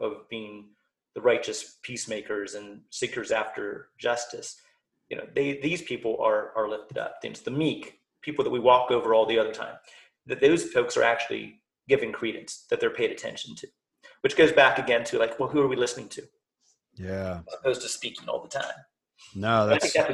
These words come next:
Speaker 1: a good platform. I think it's really hard to be people of Jesus if we're not paying attention to the things that Jesus speaks of, and particularly the Sermon on the Mount, Sermon on the Plain, just really seem to highlight,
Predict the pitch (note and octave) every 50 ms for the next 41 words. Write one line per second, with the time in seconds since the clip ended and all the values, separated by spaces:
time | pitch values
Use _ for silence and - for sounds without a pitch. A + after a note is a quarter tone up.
0 | - - F#3 F#3+ F3+ D#3+ - - - C3+ B2+ C3+ C#3 - G#3 D#3+ C#3+ - D3+ D#3
1 | C#3+ - - C3 C3 C3 B2+ B2 A#2+ A2 A2+ A2+ - - C3 B2 - A2 G#2+ -
2 | - A2 G#2+ G2+ G2+ - - - - G2 G#2+ G#2 - - A2 G#2 G#2 G2+ - A2
3 | G#2 - - - - - _ _ _ _ _ _ _ _ _ _ _ _ _ _
4 | _ - - G#2+ - - - B2+ A#2 G#2 G#2+ G2+ - A#2+ B2 - - - - -
5 | A2+ G#2+ - - - G#2+ G#2 G2+ - - - _ _ _ _ _ - A#2+ A2+ -
6 | A#2+ A2 - - D3 C3 - A2+ A2 A2 A2 G#2 - - - B2 A#2+ A#2 A2 A2
7 | A2 A2 A2+ A2 A2 A2 A2 - - - A#2+ A2+ A2+ A2 A2 G#2+ - - - C3
8 | B2 A#2 A2+ A2+ - - - - - - C#3+ - - - D#3+ D#3 C#3+ - - -
9 | B2+ A#2+ - - - - D#3+ D3+ C#3+ B2+ A#2 A2+ A2 A2 - -